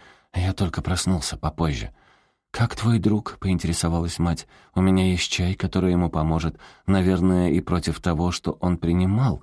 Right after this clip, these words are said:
«Спасибо, Айвори будет в порядке». Надо поинтересоваться у Мэтта, что он наговорил родителям,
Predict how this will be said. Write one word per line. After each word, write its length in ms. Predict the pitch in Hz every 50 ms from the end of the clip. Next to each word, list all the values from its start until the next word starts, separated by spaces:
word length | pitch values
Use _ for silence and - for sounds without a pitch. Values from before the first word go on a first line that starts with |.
| - - _ _ _ _ _ _ _ _
«Спасибо, 680 | - - - 85 78 - - 85 87 80 76 85 80 -
Айвори 400 | - 92 98 98 90 87 87 82
будет 320 | 82 60 80 82 78 78 73
в 100 | - -
порядке». 540 | - 76 69 65 62 - - - - - - _ _ _ _ _ _ _ _ _ _
Надо 420 | - 80 87 92 92 92 82 95 90
поинтересоваться 960 | - 95 90 90 87 - 90 78 80 - - 87 85 92 87 - - - -
у 120 | - - 90
Мэтта, 480 | 87 87 82 80 71 - _ - 71
что 280 | 71 - - - 95 92
он 200 | 104 107 104 104
наговорил 600 | 104 95 82 92 87 90 87 92 95 92 90 87
родителям, 640 | 80 82 85 87 95 87 - - 65 60 57 55